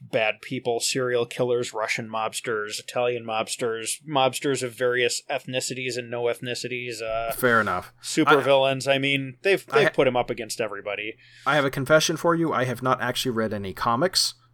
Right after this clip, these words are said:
Speaker 2: involving the Punisher.
Speaker 1: I have
Speaker 2: I have
Speaker 1: only read a couple, and that was enough. <laughs>
Speaker 2: Well, I have only seen a couple of the Punisher movies.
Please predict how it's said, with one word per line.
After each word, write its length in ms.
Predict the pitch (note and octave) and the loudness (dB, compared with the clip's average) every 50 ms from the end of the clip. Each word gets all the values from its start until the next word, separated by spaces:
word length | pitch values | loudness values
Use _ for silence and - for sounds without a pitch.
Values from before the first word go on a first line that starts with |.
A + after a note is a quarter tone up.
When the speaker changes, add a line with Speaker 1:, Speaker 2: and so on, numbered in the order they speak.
| _ - | _ -6
Speaker 2:
involving 460 | C3 C3 A#2+ G#2 G#2 B2 B2+ C#3 C3+ | -4 -2 0 0 0 0 0 0 0
the 80 | C3+ C3 | 0 2
Punisher. 460 | C#3 D3+ D3+ D#3 - F3+ F3 F3 F3 - _ - - - - C3 | 2 2 2 2 4 4 4 4 2 -2 _ -20 -20 -6 -2 0
Speaker 1:
I 100 | C#3 D#3+ | 0 0
have 100 | D#3 E3+ | 2 2
Speaker 2:
I 80 | F#3 - | 2 2
have 140 | - B2+ E3+ | 4 2 2
Speaker 1:
only 160 | F3 G3 G#3 | 0 -2 -2
read 180 | F#3 E3+ F3+ F3 | 0 0 0 0
a 40 | F3+ | 0
couple, 520 | - - F3+ G3 G3 C4+ C#4+ D4 C#4+ A#3+ - - - - | 0 -2 -2 -2 0 -2 -2 0 -2 -4 -6 -8 -12 -8
and 800 | - C#3+ C#3+ D3+ D3 D3 D3 D3 D3 D3 C#3+ C#3+ C#3+ C#3+ C#3 B2+ C3 - - _ _ | -6 -6 -4 -4 -6 -6 -6 -8 -8 -10 -12 -16 -18 -18 -18 -18 -18 -18 -20 _ _
that 160 | - C#3 - | -4 -2 -2
was 140 | F#3+ E3 A#2+ | -4 -6 -6
enough. 440 | B2+ B2 A2+ - - - - - - | -8 -10 -12 -14 -14 -14 -14 -4 2
<laughs> 280 | - B3 - - - - | 2 2 2 0 -4 -4
Speaker 2:
Well, 160 | C#3+ C3+ B2 | 0 0 2
I 240 | G#2+ B2+ D3 C#3 D#3 | 4 4 2 2 0
have 260 | - - C#3+ D3 C3 C#3 | -2 -4 -4 -2 0 0
only 200 | D#3 E3 F3 E3 | 0 2 2 0
seen 260 | - - E3 D#3 D3 | 0 0 0 0 -2
a 60 | C3+ | -2
couple 340 | - - F3 D#3 - F#3 F#3 | 0 0 0 2 4 4 4
of 60 | F3+ | 4
the 60 | F3+ | 4
Punisher 360 | - F#3 E3+ D3+ C3+ - D3+ | 4 2 2 2 0 -2 -2
movies. 480 | C3 B2+ B2 A#2+ A2 A#2 C3 D3 - - | -2 0 -2 -2 -2 -2 0 0 -2 -2